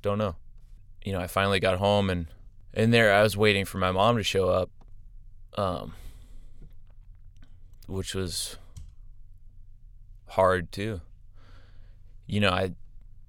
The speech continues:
f-, f-, fuck, every, every ounce of my body wanted to see her and wanted to hug her and wanted to, you know, have my mother's embrace, but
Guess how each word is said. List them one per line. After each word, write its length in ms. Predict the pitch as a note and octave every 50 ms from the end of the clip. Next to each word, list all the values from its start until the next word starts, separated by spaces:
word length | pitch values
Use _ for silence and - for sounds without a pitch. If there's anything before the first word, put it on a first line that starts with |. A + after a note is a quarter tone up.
| - - - - - - - - - - - - - - - -
f-, 400 | - - - - - - - - -
f-, 100 | - - -
fuck, 420 | - - - - - A#2 - - -
every, 340 | G#2+ G#2 G#2+ G#2+ G2+ F#2+ -
every 300 | - G#2+ G2+ G#2 G2 -
ounce 240 | G2+ G#2+ G2+ -
of 60 | G#2 G2+
my 100 | G2 F2+
body 300 | E2 G2 G2 G2+ G2 F#2+
wanted 320 | F#2+ G2+ G2+ G2 F#2 F2
to 60 | F2
see 220 | - - A2+ A2 G#2
her 140 | G#2 G2+ G2
and 140 | F#2+ F#2+ G2
wanted 240 | G2+ G2 G2 F#2+
to 80 | F#2 F#2
hug 220 | F#2+ G2+ G2+ G2
her 100 | G2+ G2
and 160 | F#2+ F2+ F#2 F#2+
wanted 300 | G2 G2 G2 F#2+ F2+ E2+
to, 200 | F#2 F2+ E2+ - - - - - - - - - - - - - - - - - - - - - - - -
you 80 | G#2+
know, 100 | G#2 G2
have 160 | G2 G#2 G#2 G2+
my 140 | G2 G2
mother's 420 | F#2+ F#2+ G2+ G2+ F#2+ G2 G2 F2+ F2+
embrace, 500 | F2+ F2 D#2+ F#2+ G#2+ G#2+ G#2 G2+ - -
but 260 | - - G1+ - -